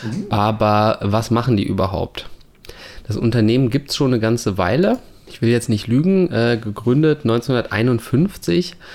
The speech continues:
Speaker 2: Und zwar haben die eine, äh, stillgelegte Eisenerzmine gekauft und wollten darin Pilze züchten.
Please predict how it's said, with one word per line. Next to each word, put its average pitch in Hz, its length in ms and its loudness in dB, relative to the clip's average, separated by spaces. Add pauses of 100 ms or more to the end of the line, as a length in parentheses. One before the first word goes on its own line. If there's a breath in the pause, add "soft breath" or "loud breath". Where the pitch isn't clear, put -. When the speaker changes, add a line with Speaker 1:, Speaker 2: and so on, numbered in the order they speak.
(360 loud breath)
Speaker 2:
Und 107 100 -2
zwar 110 220 2
haben 117 140 2
die 123 140 0
eine, 110 480 2
äh, 104 300 2
stillgelegte 127 720 2
Eisenerzmine 156 880 2
gekauft 135 680 0
und 120 200 0
wollten 131 340 2
darin 117 320 0
Pilze 123 340 0
züchten. - 440 -10